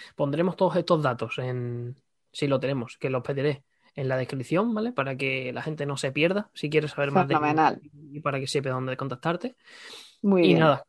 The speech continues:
Speaker 1: que, que nada, que eso, que muchas gracias otra vez por sacar un ratito, que para mí siempre es un placer tanto contar contigo como profesora, como, como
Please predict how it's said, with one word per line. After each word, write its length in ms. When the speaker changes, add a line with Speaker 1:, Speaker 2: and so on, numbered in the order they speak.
Speaker 1:
que, 720
que 80
nada, 180
que 80
eso, 140
que 200
muchas 300
gracias 180
otra 140
vez 100
por 100
sacar 180
un 80
ratito, 420
que 80
para 160
mí 140
siempre 560
es 40
un 220
placer 480
tanto 220
contar 300
contigo 240
como 160
profesora, 400
como, 480
como 680